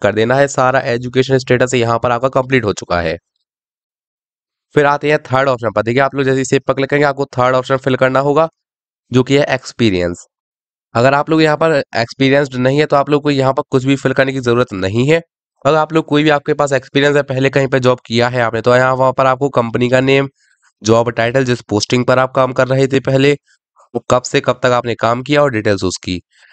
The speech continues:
ये सब फिल कर दीजिएगा। अगर आप लोग बिल्कुल एक्सपीरियंस्ड नहीं है तो इसे ऐसे ही छोड़ दीजिए और बैक आ जाइए। मैं ऐसे, ऐसे ही छोड़ देता हूँ।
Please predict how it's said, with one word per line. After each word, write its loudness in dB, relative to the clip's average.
ये 2
सब -2
फिल -2
कर -2
दीजिएगा। -8
अगर 2
आप -2
लोग -2
बिल्कुल -2
एक्सपीरियंस्ड -2
नहीं 2
है 4
तो 0
इसे -2
ऐसे 2
ही 2
छोड़ -4
दीजिए 2
और 0
बैक -2
आ -6
जाइए। -10
मैं 4
ऐसे, 2
ऐसे 0
ही 4
छोड़ -2
देता 2
हूँ। 0